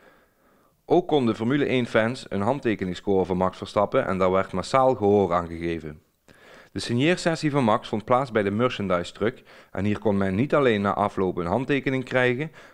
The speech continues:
maar hier kon men ook t-shirts, patches, sjaals, posters en alles wat met Toro Rosso en Max Verstappen te maken had kopen.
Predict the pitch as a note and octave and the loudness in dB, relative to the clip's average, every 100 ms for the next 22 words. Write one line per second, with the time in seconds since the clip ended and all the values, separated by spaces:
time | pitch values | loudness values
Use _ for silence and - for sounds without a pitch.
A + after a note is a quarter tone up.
0 | - G2+ F#2+ F#2+ G#2 F#2+ F#2 F2+ F2 - | -4 0 2 0 0 0 0 -2 -4 -4
1 | D#3 D3+ D3 - - C3 C3 B2 - A#2 | -2 -2 -4 -8 0 0 2 -4 0 4
2 | A2+ A2 - A#2+ A2+ A2+ G#2 G2+ - D3 | 4 0 -2 -2 0 -2 -2 -4 0 2
3 | D3+ C3 A#2+ G#2 - C3+ A#2+ A#2+ G#2+ G#2+ | 2 2 0 0 -2 0 2 0 0 0
4 | G2+ G#2 E2 F#2 G2+ - G2 C3 C3 A2+ | -2 -2 -2 -2 -4 -4 -4 -2 0 -2
5 | - G#2 G2 F#2+ F2+ F#2 - G2+ F2+ D2+ | -4 -2 0 2 0 0 0 0 0 -10